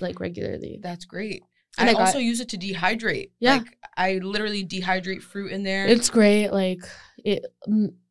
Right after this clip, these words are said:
Speaker 1: easier cleanup.
Speaker 2: For sure.
Speaker 1: I saw somebody say, like, "Why do you have an air fryer when you have an oven?" And, like, you know, kind of putting shade on the air fryer because it's just, like, a mini oven.
Speaker 2: Yeah.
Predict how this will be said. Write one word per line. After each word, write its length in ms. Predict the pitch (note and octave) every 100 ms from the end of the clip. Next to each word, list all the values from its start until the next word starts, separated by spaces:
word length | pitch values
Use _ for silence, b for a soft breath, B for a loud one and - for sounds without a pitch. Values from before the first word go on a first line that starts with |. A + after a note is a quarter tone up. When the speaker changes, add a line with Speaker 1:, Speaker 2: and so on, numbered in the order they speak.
| -
Speaker 1:
easier 520 | A3 G3+ G#3+ G3+ G3+
cleanup. 640 | - A3 G3+ G3 G3 G3 _ _ _
Speaker 2:
For 140 | - F#3
sure. 600 | - A3+ C4 - - - -
Speaker 1:
I 120 | A3+ A#3
saw 280 | - A3+
somebody 460 | A#3 C#4+ C#4 D4 D4+
say, 340 | D4 G#3+ G#3
like, 320 | G3+ F#3 F3+ _ _ _ _ _
"Why 360 | G3 F#3+ G3 G3+
do 140 | G#3+
you 100 | G#3+
have 160 | G#3 G#3+
an 80 |
air 140 | F#3+ F#3+
fryer 260 | F3 F3+
when 120 | F3+ F3
you 40 |
have 120 | F3+ F3
an 80 | E3
oven?" 500 | E3+ E3+ F#3 A3+ B3 -
And, 180 | G3 F#3
like, 240 | F3+ F3+ - _ _ _ _ -
you 100 | F#3+
know, 160 | D#3+
kind 200 | E3 F#3
of 80 | F3+
putting 200 | F3+ F#3
shade 260 | F3+ F3 F3
on 120 | F3
the 120 | F3
air 140 | E3+ E3
fryer 260 | F3 F3
because 240 | F3+ F3+ F3
it's 160 | E3+
just, 180 | E3+ -
like, 120 | E3
a 40 | E3+
mini 280 | E3 E3
oven. 460 | D#3+ D#3 F3 A#3 B3+ _
Speaker 2:
Yeah. 300 | F3+ D#3+ F#3